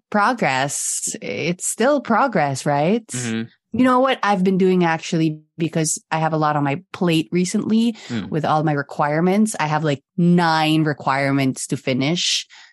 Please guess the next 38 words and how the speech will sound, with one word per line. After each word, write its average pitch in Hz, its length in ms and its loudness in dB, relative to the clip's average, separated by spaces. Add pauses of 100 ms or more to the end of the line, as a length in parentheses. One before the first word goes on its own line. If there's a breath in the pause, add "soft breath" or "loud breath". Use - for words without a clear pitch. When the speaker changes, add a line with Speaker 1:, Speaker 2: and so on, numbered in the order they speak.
(100)
Speaker 1:
but 185 160 0
I 202 140 0
had 302 320 -2
a 185 80 0
month 156 420 -2
to - 80 -8
finish - 360 -6
it - 160 -8 (180)
Speaker 2:
Okay. 123 220 -8
Speaker 1:
and 160 100 0
the 165 80 0
whole 165 240 -2
term. - 460 -8 (960 loud breath)
What 196 180 0
I 220 140 2
did 240 240 4
was, 165 240 2
so 185 240 4
that 170 400 0
I 170 240 2
can 180 160 0
track 180 320 -2
my 165 160 0
progress 139 560 -2
and 143 160 -2
I 135 80 -2
can 156 160 0
see 175 320 2
that 147 340 -2
actually 170 460 0
what 147 240 -2
I've 151 240 0
been 151 160 -2
doing 143 260 -2
every 147 240 -2
day 135 300 -2
is 127 160 -4
enough, 131 500 -2